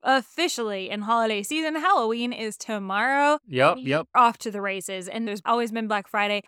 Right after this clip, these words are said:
Speaker 1: but it's been called Gray November for quite a while. And now it just feels like it's just, like, gray fall because this year, I'm sure you guys saw, Amazon was already running holiday sales earlier this month. So it's just, it's crazy. We need to be on the defense when it comes to saving our money this time of year, setting ourselves up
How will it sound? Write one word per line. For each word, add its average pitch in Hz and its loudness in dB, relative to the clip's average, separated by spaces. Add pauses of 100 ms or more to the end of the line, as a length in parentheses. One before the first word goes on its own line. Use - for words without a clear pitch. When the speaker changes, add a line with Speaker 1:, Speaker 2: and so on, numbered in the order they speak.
Speaker 1:
but 240 -2
it's 285 -4
been 381 -2
called 262 2
Gray 208 -4
November 233 -2
for 226 -4
quite 220 0
a 220 0
while. 220 2
And 247 0
now 269 4
it 349 2
just 311 -2
feels 277 0
like 262 0
it's 254 -2
just, 254 -6
like, 226 -2
gray 233 0
fall 214 2
because 233 0
this 269 0
year, 262 -2
I'm 233 -2
sure 277 -6
you 277 -4
guys 247 -2
saw, 269 2
Amazon 240 0
was 240 -6
already 269 2
running 254 -4
holiday 262 0
sales 262 -4
earlier 339 0
this 349 -6
month. 381 -2 (140)
So 349 0
it's 285 -2
just, 370 -4
it's 285 -4
crazy. 320 -4
We 294 -4
need 349 -2
to 330 -2
be 285 -2
on 254 2
the 240 -2
defense 262 -4
when 233 -6
it 208 -8
comes 226 -8
to 196 -8
saving 294 -6
our 294 -4
money 277 -4
this 262 -8
time 269 -8
of 269 -6
year, 262 0
setting 311 -2
ourselves 208 -4
up 185 0